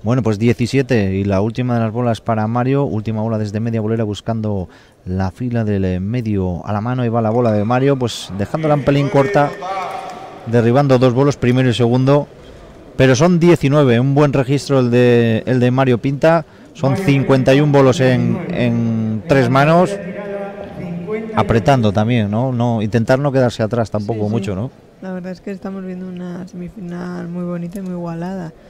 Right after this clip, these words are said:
Speaker 2: que los dos jugadores se están apretando mutuamente.
Speaker 1: Bueno, pues turno ahora para Rubén Aya, la tercera mano para el jugador, eh, para el capitán de Puerta Roper. La primera de las bolas que viene,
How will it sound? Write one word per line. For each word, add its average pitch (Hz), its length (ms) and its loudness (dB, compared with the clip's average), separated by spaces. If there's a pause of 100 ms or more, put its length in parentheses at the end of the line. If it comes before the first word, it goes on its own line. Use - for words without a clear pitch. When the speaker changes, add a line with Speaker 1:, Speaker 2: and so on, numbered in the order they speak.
(300)
Speaker 2:
que - 60 -14
los 165 220 -10
dos 170 120 -12
jugadores 170 380 -10
se 180 100 -16
están 175 280 -12
apretando 160 400 -12
mutuamente. 175 600 -10 (1700)
Speaker 1:
Bueno, 107 240 0
pues 98 160 0
turno 139 260 0
ahora 104 160 2
para 101 260 0
Rubén 117 320 -2
Aya, 101 260 0
la 98 120 0
tercera 120 460 -4
mano 120 240 -2
para 110 260 -2
el 107 80 -2
jugador, 117 420 -2
eh, 107 180 0
para 101 200 -4
el 98 120 -6
capitán 104 440 -4
de 131 100 2
Puerta 131 380 -2
Roper. 135 560 0
La 101 220 0
primera 120 340 -4
de 117 60 -4
las 113 120 -6
bolas 123 280 -4
que 110 100 -6
viene, 117 380 0